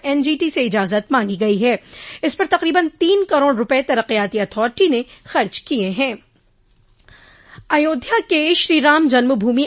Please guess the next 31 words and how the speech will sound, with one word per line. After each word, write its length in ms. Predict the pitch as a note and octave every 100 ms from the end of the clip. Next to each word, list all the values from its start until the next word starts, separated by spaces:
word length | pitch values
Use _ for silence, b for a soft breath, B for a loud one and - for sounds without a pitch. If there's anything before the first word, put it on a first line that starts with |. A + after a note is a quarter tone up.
| -
احاطے 360 | A3 A3 C4
واقع 260 | A3+ G#3+ C4+ C#4
کبیر 300 | - A3 A3+ A#3
ٹیلے 240 | C4 C4 D#4
پر 180 | D4
محکمہ 400 | C4+ A3+ A3+ A#3+
باغبانی 500 | G#3+ G3 F3+ A3 A#3
کے 140 | - G3
ذریعے 360 | A#3 D4+ A#3+ G#3+ B B B C4
رامائن 400 | C4+ C#4+ D#4+ F4+
کے 100 | F4
دور 280 | C4 A3+ B3
کے 180 | C4 C#4
پودے 440 | - A#3 G3+ G#3
لگائے 320 | B3+ A3 F#3
جائیں 320 | F3+ G#3+ G3+ G3+
گے۔ 100 | G3 B B B A3
رام 220 | C4+ E4
مندر 220 | F4 E4+ E4+
تعمیر 300 | D4+ C#4+ D4
کمیٹی 340 | C#4 A#3+ A#3+ C4+
کے 120 | C#4
صدر 420 | - C#4 C4+ D4
نرپیندر 580 | A#3 A#3 - C#4 C4+ A#3+
مشر 400 | G3+ B3 - D4+
نے 100 | D4+
یہ 160 | D#4+
اطلاع 320 | D4 B3 A3 G#3+
دیتے 220 | G3 G#3+
ہوئے 200 | G#3+ F#3+
بتایا 400 | F3+ F#3+ G#3+ A#3+